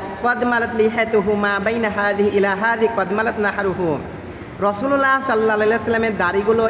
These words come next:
এতটাই বড় ছিল যে তার বক্ষটা পূর্ণ করছিল। তার মানে বোঝা যায় এই হাদিস থেকে যে আল্লাহ রসুলের দাড়িগুলো অনেক বড় ছিল, যে তার বক্ষটা পূর্ণ হয়ে গেছিল। রাসূলুল্লাহ সাল্লাল্লাহু আলাইহি সাল্লাম আমাদেরকে দাড়ি বড় করতে বলেছেন।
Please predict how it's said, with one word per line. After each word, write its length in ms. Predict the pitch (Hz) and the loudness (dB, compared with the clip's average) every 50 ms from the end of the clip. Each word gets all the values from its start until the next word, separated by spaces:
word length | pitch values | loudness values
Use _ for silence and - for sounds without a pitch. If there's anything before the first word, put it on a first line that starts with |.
| - - | 0 -2
এতটাই 460 | 190 185 - 214 202 240 240 254 247 202 | -4 -2 -2 -2 0 0 0 0 0 2
বড় 200 | 208 202 196 202 | 2 2 2 0
ছিল 380 | 196 - 214 196 202 196 170 151 - - 170 | 0 0 -2 0 2 0 0 0 -2 -2 -2
যে 80 | 185 | -2
তার 180 | 180 - 185 190 170 147 | 0 0 -2 -2 0 0
বক্ষটা 500 | 170 175 185 - - 233 226 254 247 - - - - - - - - - | 0 0 0 0 -2 -2 0 0 -2 -2 -4 -6 -10 -10 -10 -10 -2 0
পূর্ণ 260 | 240 220 196 180 165 - | 2 2 2 0 0 -2
করছিল। 340 | 156 143 151 - 170 143 123 - - - - - - - | -4 -6 -6 -6 -4 -4 -4 -6 -8 -12 -12 -12 -6 -2
তার 160 | 175 190 214 | 0 0 0
মানে 240 | 220 214 214 208 208 | 0 0 0 0 0
বোঝা 340 | 190 170 180 180 175 214 214 | 0 0 -2 0 2 0 2
যায় 140 | 208 208 196 | 2 2 0
এই 60 | 185 | 0
হাদিস 280 | 175 180 180 190 190 - - | -2 -2 -2 -2 -4 -2 -2
থেকে 420 | 196 190 165 190 185 190 214 226 - - - - - | -4 -4 -2 -2 0 0 0 -2 -4 -8 -10 -8 -4
যে 80 | 170 185 | -2 -2
আল্লাহ 340 | 185 190 185 180 180 170 180 | 0 0 0 0 0 0 -2
রসুলের 320 | 170 - 226 226 214 165 | -2 0 0 0 0 0
দাড়িগুলো 420 | 165 156 160 175 180 185 214 214 | 0 0 0 0 0 2 2 2
অনেক 320 | 190 170 170 180 214 240 233 - - - - 170 | 2 2 2 0 0 0 -2 -6 -10 -8 -4 -2
বড় 240 | 175 175 175 175 165 | 0 0 2 0 0
ছিল, 220 | - - 175 165 | -2 -2 -2 -2
যে 140 | 160 170 165 156 | -2 -4 -4 -2
তার 120 | 180 185 190 - | -2 -2 -2 0
বক্ষটা 480 | 170 160 160 - 202 196 233 240 247 254 - - - | -2 -2 0 -2 -4 -2 -2 -2 -2 -4 -6 -6 0
পূর্ণ 220 | - 226 214 196 190 | 2 2 4 4 2
হয়ে 280 | - 180 170 165 156 | 0 0 0 0 0
গেছিল। 300 | 135 139 131 - - 139 123 123 120 113 - - - - - - - - - - - - - - - - - - | -2 -4 -6 -6 -6 -6 -6 -6 -6 -8 -8 -10 -10 -10 -10 -10 -10 -10 -10 -10 -10 -10 -10 -10 -10 -10 -4 -2
রাসূলুল্লাহ 600 | 226 233 233 - 294 294 294 294 294 285 285 277 | -2 -2 0 0 2 2 2 4 2 2 0 0
সাল্লাল্লাহু 400 | 294 269 233 226 220 214 214 214 | 0 0 2 2 2 2 2 4
আলাইহি 240 | 214 220 226 220 | 4 2 2 2
সাল্লাম 400 | - 208 202 202 196 196 196 202 196 - | 0 2 2 2 2 2 0 -2 -4 -2
আমাদেরকে 460 | 185 180 185 190 185 202 196 202 214 185 | -2 0 0 0 0 -2 -2 -2 -4 -4
দাড়ি 300 | 170 170 165 170 185 190 180 | -2 -2 0 0 0 0 2
বড় 180 | 170 165 170 160 | 2 0 0 0
করতে 240 | - 165 165 - 170 | -2 -4 -4 -4 -4
বলেছেন। 540 | 160 165 160 165 160 160 185 180 180 180 | -2 0 0 0 0 0 0 2 2 2